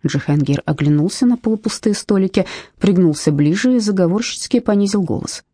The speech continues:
«А кто же их знает, что именно им нужно? Вот вы говорите, документы забрали. Что-то ищут, что-то происходит. Только за последние пару лет случалось несколько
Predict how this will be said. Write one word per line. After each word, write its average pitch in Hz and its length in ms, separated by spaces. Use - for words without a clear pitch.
«А - 180
кто - 220
же - 140
их 131 120
знает, 135 280
что - 200
именно 139 280
им 151 200
нужно? - 340
Вот 160 220
вы 233 60
говорите, 226 600
документы 180 520
забрали. 135 540
Что-то - 320
ищут, 240 420
что-то - 260
происходит. 185 680
Только 196 260
за 285 80
последние 269 480
пару 277 240
лет 180 200
случалось 147 540
несколько 151 460